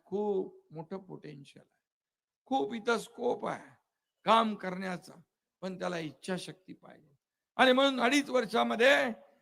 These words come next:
आपण विकास झालेला पाहिलेला आहे, तसाच या ठिकाणी विकास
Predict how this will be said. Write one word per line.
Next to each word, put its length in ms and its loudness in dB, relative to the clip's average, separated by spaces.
आपण 280 4
विकास 380 -2
झालेला 400 0
पाहिलेला 540 -6
आहे, 160 -14
तसाच 520 0
या 100 -2
ठिकाणी 420 -4
विकास 580 -2